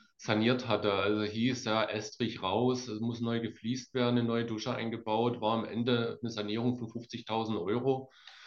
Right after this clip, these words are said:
Und ich frage einen Kunden, äh, „Dann brauche ich einen Nachweis, kannst du mir irgendwelche Bilder oder so?“ Da war nichts vorhanden. Ähm,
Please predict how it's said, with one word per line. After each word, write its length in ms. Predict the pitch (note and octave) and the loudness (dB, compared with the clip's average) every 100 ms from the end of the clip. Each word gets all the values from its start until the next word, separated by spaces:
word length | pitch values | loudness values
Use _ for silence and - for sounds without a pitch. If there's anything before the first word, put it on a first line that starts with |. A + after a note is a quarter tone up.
| - - _ | -20 -20 _
Und 80 | A2+ | -8
ich 120 | A2 | -4
frage 220 | G#2 A2 | 0 2
einen 100 | A#2 | 4
Kunden, 380 | A#2 A#2+ B2 B2+ | 4 2 4 2
äh, 40 | B2 | 2
„Dann 720 | A2 A2+ A2+ - G2+ A2+ A2+ _ _ B2 - - _ | 2 2 0 -2 -4 -4 -6 _ _ -20 -20 -20 _
brauche 160 | F2 A2 | -4 0
ich 40 | |
einen 100 | G#2+ | 2
Nachweis, 520 | G2 A#2 C3+ G#2 F#2+ | 2 2 4 4 2
kannst 200 | - G#2 | -2 -2
du 40 | A2+ | -2
mir 80 | |
irgendwelche 320 | G#2+ A2+ A2 A2 | 0 0 0 0
Bilder 320 | A2+ C3+ C3+ | 2 4 4
oder 100 | A#2+ | 4
so?“ 160 | A2+ | 2
Da 140 | F#2 D#2+ | 0 0
war 140 | F2 | 0
nichts 200 | G2+ G#2 | 0 0
vorhanden. 560 | - G2+ D#3+ G#3 G3 F3+ - - - - - - | 4 6 6 6 2 2 -6 -18 -18 -18 -16 2
Ähm, 640 | A2+ A#2+ A#2 A2+ G#2+ G#2 | 6 10 10 10 8 2